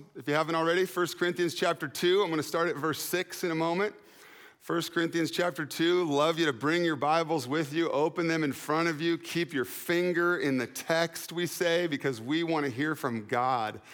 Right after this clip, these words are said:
as we gather together each Sunday. So First Corinthians chapter two, I'm gonna start at verse six, and I'm gonna read through the whole passage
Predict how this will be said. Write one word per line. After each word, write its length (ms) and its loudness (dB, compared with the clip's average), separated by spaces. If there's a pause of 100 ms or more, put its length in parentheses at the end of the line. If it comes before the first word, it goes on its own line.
(240)
as 180 -4
we 80 -4
gather 320 0
together 360 -2
each 100 -4
Sunday. 480 -2 (320)
So 240 -2
First 320 -2
Corinthians 360 -2
chapter 340 -2
two, 260 0
I'm 60 0
gonna 140 -2
start 280 -2
at 80 -4
verse 220 -2
six, 540 -4 (340)
and 80 0
I'm 80 2
gonna 160 2
read 320 -2
through 320 2
the 100 0
whole 380 2
passage 640 -2